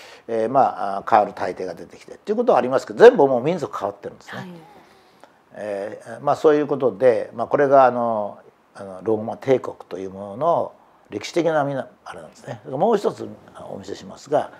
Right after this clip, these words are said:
Speaker 1: オスマントルコ。
Speaker 2: はい。
Speaker 1: トルコ民族っていうのはね、あれ非常に面白い民族で、
Speaker 2: うん。
Speaker 1: えー、イタリアに住んでた人が爆発してローマ帝国作って、それでそこで縮小しても今でもイタリアいるんですね。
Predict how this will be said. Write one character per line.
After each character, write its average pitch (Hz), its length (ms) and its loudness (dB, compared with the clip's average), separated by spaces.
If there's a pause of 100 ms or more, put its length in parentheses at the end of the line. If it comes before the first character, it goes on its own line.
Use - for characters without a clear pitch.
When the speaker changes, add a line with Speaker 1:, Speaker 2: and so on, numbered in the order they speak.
(160)
Speaker 1:
オ - 60 0
ス 202 100 -4
マ 240 80 4
ン 196 80 -2
ト 214 100 6
ル 160 60 2
コ。 - 240 -8
Speaker 2:
は - 180 -14
い。 151 40 -16 (760)
Speaker 1:
ト - 200 0
ル 262 200 -4
コ 277 240 0
民 254 220 -2
族 165 200 0
っ - 40 -20
て - 60 -20
い - 20 -16
う - 40 -10
の 104 60 -6
は 95 80 -8
ね、 107 240 -6
あ 120 80 -4
れ 123 80 -2
非 - 160 -12
常 208 200 0
に 185 100 -4
面 165 260 -2
白 214 240 2
い 127 40 -2
民 110 140 -10
族 - 240 -20
で、 98 180 -6 (800)
Speaker 2:
う - 40 -12
ん。 - 20 0
Speaker 1:
え 120 140 2
ー、 143 80 -2
イ 156 60 -6
タ 233 180 6
リ 233 200 8
ア 208 300 6 (680)
に 170 160 0
住 208 160 -4
ん 185 40 -4
で 175 100 4
た 139 120 6
人 139 340 2
が 160 420 6 (380)
爆 139 260 4
発 160 260 6
し - 60 -12
て 156 80 0
ロ 135 120 6
ー - 20 4
マ 127 120 2
帝 107 120 4
国 - 140 -10 (100)
作 - 200 -20
っ - 20 -18
て、 - 300 -12
そ 151 80 0
れ 175 60 4
で 160 60 0
そ 147 80 -4
こ 180 60 0
で 165 140 4
縮 - 200 -14
小 180 220 2
し - 80 -6
て 160 60 4
も 160 80 2
今 180 180 6
で 107 80 -2
も 98 80 -8
イ 110 60 -8
タ 110 280 2
リ 104 120 0
ア 95 40 0
い 95 60 -4
る 85 100 -14
ん - 60 -20
で - 60 -20
す - 60 -20
ね。 143 180 -8